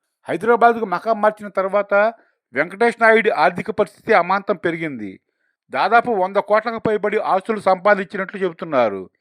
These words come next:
ఇక చెవిరెడ్డి విషయానికి వస్తే స్వగ్రామమైన తుమ్మలగుంటకు చెందిన ప్రదీప్ రెడ్డి హైదరాబాద్లో ఉంటున్నాడు. మాజీ మంత్రి సబితా ఇంద్రారెడ్డి కుమారుడు కార్తీక్తో ప్రదీప్ రెడ్డి మంచి సంబంధాలు కలిగి ఉన్నాడు.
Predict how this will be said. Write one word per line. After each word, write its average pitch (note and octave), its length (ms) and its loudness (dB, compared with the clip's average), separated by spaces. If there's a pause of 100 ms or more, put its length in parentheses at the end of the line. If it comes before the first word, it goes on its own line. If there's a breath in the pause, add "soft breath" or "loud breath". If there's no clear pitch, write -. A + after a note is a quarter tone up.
(480)
ఇక E3+ 120 0
చెవిరెడ్డి G3+ 520 2
విషయానికి G#3+ 460 2
వస్తే G3 480 0 (400)
స్వగ్రామమైన G#3+ 600 0
తుమ్మలగుంటకు G#3+ 680 -2 (100)
చెందిన G#3 200 -6
ప్రదీప్ F#3+ 420 -4
రెడ్డి G3 400 -6 (380)
హైదరాబాద్లో G3+ 640 4
ఉంటున్నాడు. D3 760 -2 (420)
మాజీ F#3 300 2
మంత్రి A3 300 -2
సబితా F#3 320 -2
ఇంద్రారెడ్డి G3+ 560 0
కుమారుడు G3 420 0
కార్తీక్తో F#3+ 760 -2 (440)
ప్రదీప్ F#3 320 -2
రెడ్డి G#3+ 220 0
మంచి F3 260 -8
సంబంధాలు F#3+ 540 0
కలిగి D#3+ 260 -4
ఉన్నాడు. A#2 520 -4